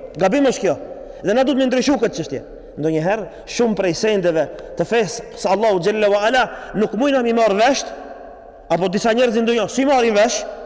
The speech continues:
edhe pse janë shumë mëdhoj, edhe me sakrificë bile, edhe me nam janë të mëdhoj ato njerëz,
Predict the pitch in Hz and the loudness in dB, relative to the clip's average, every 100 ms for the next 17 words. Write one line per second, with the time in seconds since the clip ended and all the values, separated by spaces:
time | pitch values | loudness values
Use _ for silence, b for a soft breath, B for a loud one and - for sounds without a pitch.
0 | - - 165 190 247 233 233 269 226 208 | -16 -4 -2 0 2 2 2 2 4 4
1 | 277 - - - - - - - 156 208 | 2 -4 -14 -16 -18 -20 -20 -4 0 2
2 | 214 202 185 202 202 285 196 214 208 262 | 0 -2 -2 -2 2 0 0 0 0 0
3 | - B B 170 214 220 254 285 262 202 | -8 B B 0 2 2 2 4 2 2
4 | 226 240 208 214 240 254 | 2 4 4 2 2 2